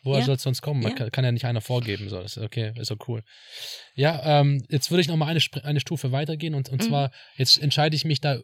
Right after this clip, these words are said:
Speaker 1: irgendwie Mitglied zu sein
Speaker 2: Mhm.
Speaker 1: und irgendwie teilzuhaben. Ist das dann wie ein Verein und ich zahle dann einen Vereinsmitgliedsbeitrag?
Speaker 2: <laughs>
Speaker 1: Äh, wie, wie kann ich mir das vorstellen, wenn ich dann einfach schon mal eine Stufe weiter bin?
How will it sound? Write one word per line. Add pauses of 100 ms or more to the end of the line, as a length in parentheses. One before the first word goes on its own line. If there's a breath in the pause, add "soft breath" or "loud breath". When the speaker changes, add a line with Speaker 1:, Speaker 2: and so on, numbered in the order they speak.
(100)
Speaker 1:
irgendwie
Mitglied
zu
sein
Speaker 2:
Mhm.
Speaker 1:
und
irgendwie (180)
teilzuhaben.
Ist
das
dann (360 loud breath)
wie
ein
Verein
und
ich
zahle
dann
einen
Vereinsmitgliedsbeitrag?
Speaker 2:
<laughs> (280 loud breath)
Speaker 1:
Äh,
wie,
wie
kann
ich
mir
das
vorstellen,
wenn
ich
dann
einfach
schon
mal
eine
Stufe
weiter
bin?